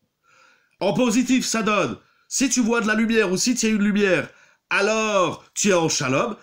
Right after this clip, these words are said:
et si tu es en shalom, tu as la bracha, tu as le bonheur absolu.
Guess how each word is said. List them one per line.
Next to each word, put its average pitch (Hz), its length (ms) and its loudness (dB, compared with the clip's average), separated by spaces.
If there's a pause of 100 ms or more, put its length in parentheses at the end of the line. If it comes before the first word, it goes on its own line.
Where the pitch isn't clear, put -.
(120)
et 139 80 -2
si 214 160 -2
tu - 80 -2
es 247 40 2
en 254 100 0
shalom, 269 400 -2
tu 240 100 -2
as 240 40 -2
la 247 100 -2
bracha, 233 580 -4
tu 190 80 -6
as 185 40 2
le 226 100 0
bonheur 226 340 0
absolu. 247 540 -2